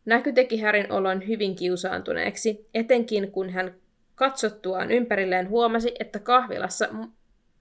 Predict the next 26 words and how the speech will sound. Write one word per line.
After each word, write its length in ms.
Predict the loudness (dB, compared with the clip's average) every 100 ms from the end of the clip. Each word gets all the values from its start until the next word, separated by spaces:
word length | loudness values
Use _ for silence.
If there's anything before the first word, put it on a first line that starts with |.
| 0
ei 140 | 2
muita 280 | 6 4 6
ollutkaan 580 | 6 8 6 4 0 4
kuin 220 | 2 2
pareja, 520 | 2 4 6 4 0 -4 -20 -20 -8 2
ja 80 |
että 200 | 2 2
kaikki 340 | 2 2 2 0
pitivät 400 | 0 2 0 0
toisiaan 520 | 0 0 0 -2 -2
kädestä. 580 | -4 -2 -2 -4 -4 -6 -8 _ -20 _ _ _ _
Ehkä 340 | 4 4 0 -4 2
Joe 180 | 4 4
odotti, 720 | 4 4 2 0 _ -2 -2 _
että 240 | -6 -2 -2
hänkin 560 | -2 -4 -4 -4 -6 _ _
ottaisi 520 | -2 -2 -2 -2 -2 -8
tätä 180 | -16
kädestä 540 | -8 -6 -4 -6 -6 -8
kiinni. 680 | -8 -8 -8 -6 -8 -8 _ _ _ _ -12 -12 _ _
Ihan 200 | -12 -8
kauheata 520 | -4 -2 -2 -4 -8
nyt 200 | -10 -10
tollaset 480 | -6 -6 -6 -10 -8
olotukset, 760 | -6 -6 -6 -10 -10 -16 -16 -20
että 260 | _ -14